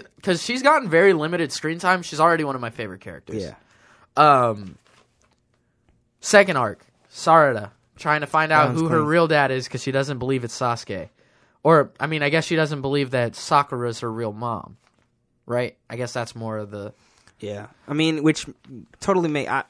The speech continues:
Speaker 2: it threw me off for a minute. I was like, "Yo,
Speaker 1: You thought it was Karen
Speaker 2: what was
Speaker 1: for a minute?
Speaker 2: Sasuke doing, bro?" Like
Speaker 1: That, that had a funny comedic element 'cause Naruto was like, "Sasuke, I gotta talk to you later."
Speaker 2: <laughs>
Speaker 1: 'Cause he thought that it was what it was too, which is hilarious.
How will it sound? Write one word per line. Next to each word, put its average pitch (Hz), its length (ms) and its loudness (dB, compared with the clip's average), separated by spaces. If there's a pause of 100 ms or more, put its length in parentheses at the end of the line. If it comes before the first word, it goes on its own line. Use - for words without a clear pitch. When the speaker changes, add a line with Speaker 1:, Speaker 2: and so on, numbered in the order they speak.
(120)
Speaker 2:
it 160 120 -2
threw 226 180 0
me 156 180 -2
off 117 180 0
for 110 100 -12
a 110 40 -12
minute. 110 220 -12
I 120 80 -8
was 139 140 -6
like, 113 160 -6
"Yo, 123 140 0
Speaker 1:
You 113 60 0
thought 165 160 8
it 147 40 6
was 147 120 0
Karen 147 260 6
Speaker 2:
what 165 80 10
was 180 180 8
Speaker 1:
for 170 60 8
a 160 120 8
minute? - 140 -4
Speaker 2:
Sasuke 143 240 2
doing, 123 400 -2
bro?" 110 360 -2
Like 104 280 -8 (100)
Speaker 1:
That, 170 300 4
that 202 180 8
had 233 140 4
a 214 40 0
funny 190 240 0
comedic 156 460 -4
element 123 380 -4
'cause 135 120 -8
Naruto 160 520 6
was 151 180 0
like, 139 340 2 (120)
"Sasuke, 170 440 6
I 156 120 6
gotta 143 160 4
talk 139 340 0
to - 140 -10
you 120 100 -4
later." 120 480 0
Speaker 2:
<laughs> - 560 0
Speaker 1:
'Cause 196 140 0
he 220 160 2
thought 175 360 8
that 156 140 0
it 156 80 2
was 135 360 -4
what 139 180 2
it 127 80 0
was 131 320 0
too, 143 260 0
which 123 220 -4
is 113 140 -10
hilarious. 120 600 -6